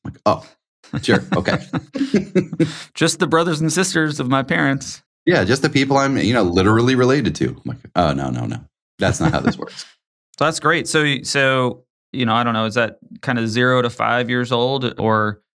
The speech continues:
Speaker 2: at some point you started going to school in New York and then, but then ultimately, uh, we were talking about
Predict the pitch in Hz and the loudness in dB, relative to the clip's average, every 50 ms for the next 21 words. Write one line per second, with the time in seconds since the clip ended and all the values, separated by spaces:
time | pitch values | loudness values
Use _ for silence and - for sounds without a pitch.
0 | _ _ - 117 123 - 135 127 120 131 127 123 123 120 - 127 120 117 113 110 | _ _ -8 -8 -4 -2 0 0 0 0 0 0 0 0 0 0 0 0 -2 -4
1 | 101 - - 120 120 123 120 117 120 113 - - - 120 117 117 113 113 - - | -8 -10 -8 -4 -2 0 0 0 -2 -4 -4 -4 -2 -2 0 0 -2 -2 -6 -6
2 | - 120 117 117 113 117 123 131 135 131 127 - 123 117 113 113 113 113 110 107 | -2 -2 0 2 2 2 2 2 2 0 -2 -4 -2 -2 0 0 0 -2 -2 -4
3 | - - _ _ _ _ _ - - 123 117 - 123 117 117 123 127 123 123 120 | -6 -8 _ _ _ _ _ -14 -6 -6 -2 0 0 0 2 0 0 -2 -4 -4
4 | 113 107 113 117 113 113 110 - - _ _ _ - - - - - 120 117 113 | -4 -2 0 0 0 -2 -4 -6 -8 _ _ _ -20 -18 -14 -10 -6 -4 -2 -2
5 | 110 107 123 113 113 107 113 110 110 107 104 - - | -2 -2 -2 -4 -2 -2 -2 0 0 0 -2 -4 -10